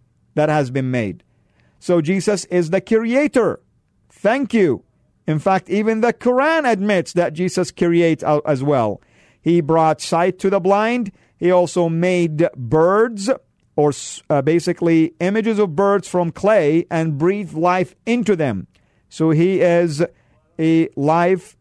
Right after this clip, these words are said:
giver. Then it's still in chapter one, verse eighteen, it's, it's called him the Son. It says that no one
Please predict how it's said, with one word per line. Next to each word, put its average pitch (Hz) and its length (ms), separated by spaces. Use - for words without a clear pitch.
giver. 202 420
Then 180 180
it's 226 160
still 254 440
in 160 120
chapter 190 400
one, 202 220
verse 185 200
eighteen, 208 300
it's, 202 220
it's 165 260
called 180 280
him 196 180
the 220 120
Son. 240 460
It 190 160
says 233 300
that 180 180
no 202 340
one 214 500